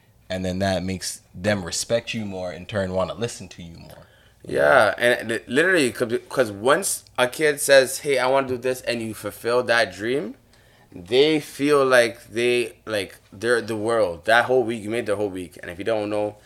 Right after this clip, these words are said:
Speaker 2: listen to your youth, listen to your kids, listen to anybody that is telling you something. Not just kids.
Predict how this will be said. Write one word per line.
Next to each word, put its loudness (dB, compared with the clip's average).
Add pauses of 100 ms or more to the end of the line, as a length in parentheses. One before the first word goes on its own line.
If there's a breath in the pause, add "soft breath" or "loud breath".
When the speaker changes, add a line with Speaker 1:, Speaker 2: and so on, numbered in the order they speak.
(240 soft breath)
Speaker 2:
listen -8
to -8
your 0
youth, -4
listen -6
to -8
your -2
kids, -4
listen -6
to -4
anybody -6 (320 soft breath)
that -2
is -6
telling 0
you -4
something. -6 (400)
Not 2
just -4
kids. -2